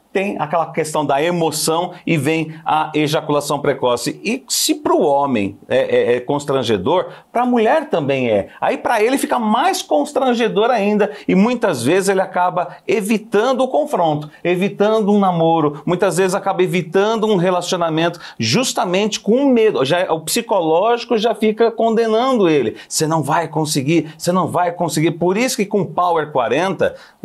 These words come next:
é você novo de novo, é você com a rédea da situação de novo. Qual que é a referência do homem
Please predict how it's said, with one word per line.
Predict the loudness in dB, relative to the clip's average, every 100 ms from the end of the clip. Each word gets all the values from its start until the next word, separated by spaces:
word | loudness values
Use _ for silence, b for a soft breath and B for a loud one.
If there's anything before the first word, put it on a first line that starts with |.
| 0
é | 0
você | 0 0 0
novo | 2 0 0
de | 2
novo, | 4 4 2 -2 B B
é | -2
você | -2 -2 -2
com | 0 -2
a | 0
rédea | 0 0 2 2 0
da | 0 0
situação | 0 -2 -2 -4 -2 -2 -4 B B -4
de | 0
novo. | 2 2 0 -2 B B -6
Qual | -4
que | 0
é |
a |
referência | 0 0 -2 -2 -2 0
do | 2
homem | 2 0 -4